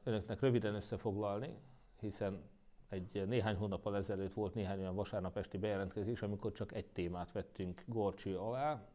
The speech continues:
Ilyen volt elsőként, azt hiszem, a korrupció, másodikként, ha jól emlékszem, a szegénység kérdése. Most ma Békés Csabán egy fiatalember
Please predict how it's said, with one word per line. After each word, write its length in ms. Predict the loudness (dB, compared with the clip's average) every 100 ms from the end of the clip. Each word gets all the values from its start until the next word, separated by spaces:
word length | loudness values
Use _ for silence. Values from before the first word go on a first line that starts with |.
| -6
Ilyen 300 | 0 0 2
volt 340 | 2 2 -2 -12 -20 -20 -20 -20 -20 -20 -20 -6
elsőként, 520 | 0 2 2 0 2
azt 120 | 0
hiszem, 220 | -2 -2 -2
a 60 |
korrupció, 680 | 0 0 0 2 4 4 2
másodikként, 640 | -2 -2 0 -2 0 -2 0
ha 60 |
jól 220 | 2 2
emlékszem, 380 | 2 0 -2 -2
a 60 | -4
szegénység 560 | -2 -4 -4 -4 -6
kérdése. 640 | -2 0 2 0 2 0 -2 -14 -20 -20 -20 -4
Most 280 | 0 0 4
ma 120 | 4
Békés 360 | 6 4 4 0
Csabán 360 | 0 0 0
egy 100 | 0
fiatalember 880 | 2 2 4 2 2 2 0 0 -4